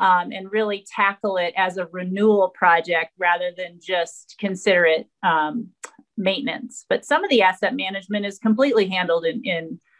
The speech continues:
operating and maintenance on an annual basis. So it's, it's kind of this, you know, linked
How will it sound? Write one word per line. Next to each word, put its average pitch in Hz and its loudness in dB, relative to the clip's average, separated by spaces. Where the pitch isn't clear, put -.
operating 175 0
and 165 -8
maintenance 160 -6
on 175 2
an 160 -4
annual 170 -2
basis. 165 -6
So 196 4
it's, - -4
it's 220 0
kind 285 4
of 269 4
this, 233 2
you 240 0
know, 214 2
linked 247 -4